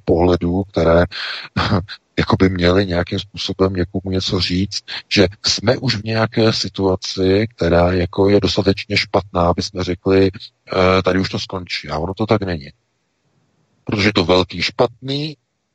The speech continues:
může být ještě větší a horší. Kdybych to měl přerovnat. No a z-, znovu,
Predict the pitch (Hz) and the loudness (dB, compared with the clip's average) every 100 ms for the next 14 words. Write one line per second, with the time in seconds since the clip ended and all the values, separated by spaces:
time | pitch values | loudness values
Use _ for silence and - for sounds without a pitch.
0 | - 98 104 101 110 98 - 123 95 85 | -14 -6 -4 -4 -4 -4 -4 -2 0 0
1 | - - 71 _ _ _ - 95 87 - | -2 -4 -12 _ _ _ -2 0 0 0
2 | - - _ _ _ _ _ _ _ _ | -6 -10 _ _ _ _ _ _ _ _
3 | _ _ _ _ _ - 90 95 85 85 | _ _ _ _ _ -6 -4 -4 -4 -4
4 | 82 76 - _ _ _ _ _ _ _ | -6 -10 -14 _ _ _ _ _ _ _
5 | _ _ _ _ _ _ _ _ _ _ | _ _ _ _ _ _ _ _ _ _
6 | _ _ - 95 135 90 85 - 90 101 | _ _ -2 -2 0 -4 -6 -12 -8 -2
7 | 131 | 0